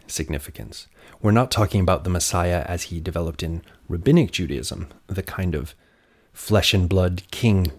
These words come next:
figure who's going to make concrete political changes in the Near East and sort the Jewish state out and that sort of thing. And many Jews today are still awaiting the coming of that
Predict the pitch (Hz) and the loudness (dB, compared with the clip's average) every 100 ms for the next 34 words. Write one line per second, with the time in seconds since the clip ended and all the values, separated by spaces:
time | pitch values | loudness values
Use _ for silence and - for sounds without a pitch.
0 | - 104 92 87 78 95 - 90 82 92 | -4 -2 0 0 0 -2 0 0 0 0
1 | 87 - - 101 90 92 78 - 101 90 | 0 -4 -4 -2 -2 -4 -6 -6 -4 -2
2 | - 87 - 101 92 82 80 98 87 85 | -2 -4 -2 0 0 0 -4 -2 -2 -2
3 | 78 90 85 - 78 76 - - - - | -2 -2 -2 -6 -6 -8 -8 -16 -16 -4
4 | - 104 - 95 85 90 85 - - 95 | 0 0 0 -2 0 0 2 0 2 0
5 | 78 - - - - - - 85 87 - | -2 -6 -8 -12 -20 -18 -10 -6 -4 -6
6 | - 90 87 101 - - - 104 110 123 | -8 -8 -6 -6 -8 -18 0 6 8 6
7 | 95 98 - - 90 92 101 - - 113 | 4 2 0 0 2 2 0 -2 2 4
8 | 98 101 95 92 85 - - 123 104 85 | 4 4 2 0 -2 -4 0 2 2 2
9 | 85 92 - | 0 0 -2